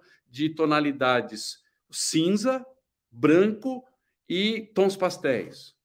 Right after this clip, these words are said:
Aí eu te pergunto: se você olhar esse universo, onde tá a diferenciação? Todo mundo tá postando a mesma coisa.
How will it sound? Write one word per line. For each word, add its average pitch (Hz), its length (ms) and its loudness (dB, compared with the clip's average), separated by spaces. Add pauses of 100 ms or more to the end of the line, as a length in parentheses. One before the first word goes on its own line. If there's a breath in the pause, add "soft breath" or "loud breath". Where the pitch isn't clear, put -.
(1040)
Aí 180 200 6
eu 214 80 6
te 214 120 -8
pergunto: 170 460 4
se - 140 -10
você 160 260 -4
olhar 185 460 6
esse 139 200 -2
universo, 143 520 0
onde 190 160 -2
tá 180 160 0
a - 20 -4
diferenciação? 160 800 -4
Todo 160 240 -2
mundo 190 180 -2
tá 196 120 -2
postando 180 580 -4
a 190 60 0
mesma 196 360 -6
coisa. 185 440 4